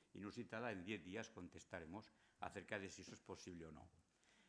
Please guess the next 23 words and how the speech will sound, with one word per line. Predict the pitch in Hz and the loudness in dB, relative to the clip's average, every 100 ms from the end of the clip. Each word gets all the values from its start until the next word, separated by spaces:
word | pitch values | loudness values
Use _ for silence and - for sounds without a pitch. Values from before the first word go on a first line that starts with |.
| - - | -16 2
Eh, | 104 110 110 | 6 6 4
eh, | 110 101 101 - 113 | 2 4 2 -2 -2
no | 110 | 2
sé | 117 135 | 2 2
cómo | - 120 | 2 4
andará | 117 110 113 107 - | 6 8 8 8 4
la | 92 | 2
aplicación | 92 90 90 95 101 | 2 0 -2 2 0
de | 92 | 0
este | 90 95 | -2 -4
precepto | 90 85 90 - 90 | -4 -4 -4 -4 -4
en | 85 | -2
los | 85 | -2
distintos | 80 - 95 90 | -4 -4 -4 -4
consejos | 90 82 92 90 80 | -4 -2 -4 -4 -6
de | 80 76 - - _ - | -4 -6 -8 -16 _ -6
transparencia | 87 - 87 87 87 | -6 0 0 0 -2
de | |
España. | 85 - 101 110 | -2 2 4 4
Nosotros | 104 117 139 127 | 0 -4 -4 0
tenemos | 131 127 117 | 2 2 2
un | 117 | 0
caso | 101 117 147 139 | 4 2 2 -2